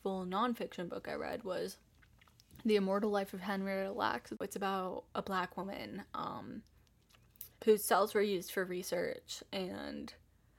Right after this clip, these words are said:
kind of the impacts of that on her family and on the world. So, yeah, it's absolutely amazing. I would highly recommend it.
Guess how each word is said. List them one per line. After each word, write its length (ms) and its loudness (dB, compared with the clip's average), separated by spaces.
kind 160 4
of 60 -2
the 100 4
impacts 400 -2
of 60 -6
that 180 -2
on 140 -8
her 160 -6
family 560 -2
and 260 -4
on 160 -4
the 60 -4
world. 360 -2
So, 540 -2
yeah, 160 -4
it's 280 -6
absolutely 580 0
amazing. 560 -4
I 360 -4
would 160 -4
highly 300 -2
recommend 440 -2
it. 200 -6